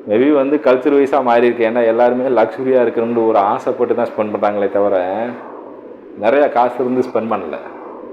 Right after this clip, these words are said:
அதனால வந்துட்டு இவ்வளவு ஃபேக்டர் இருக்கு ஷேர் மார்க்கெட்ல. ஷேர் மார்க்கெட்டுன்றது வந்துட்டு one of the option தான். நம்ம ஒரு, அது ஒரு மணி சம்பாதிக்கிறதுக்கு ஒரு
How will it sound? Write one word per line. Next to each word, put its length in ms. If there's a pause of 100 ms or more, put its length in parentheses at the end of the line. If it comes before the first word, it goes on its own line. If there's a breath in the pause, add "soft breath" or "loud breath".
(1080)
அதனால 300
வந்துட்டு 260
இவ்வளவு 440
ஃபேக்டர் 240
இருக்கு 360
ஷேர் 140
மார்க்கெட்ல. 480 (1800)
ஷேர் 340
மார்க்கெட்டுன்றது 800
வந்துட்டு 340 (640)
one 320
of 240
the 220
option 300
தான். 180
நம்ம 240
ஒரு, 300
அது 340
ஒரு 920 (400)
மணி 300 (720)
சம்பாதிக்கிறதுக்கு 760
ஒரு 500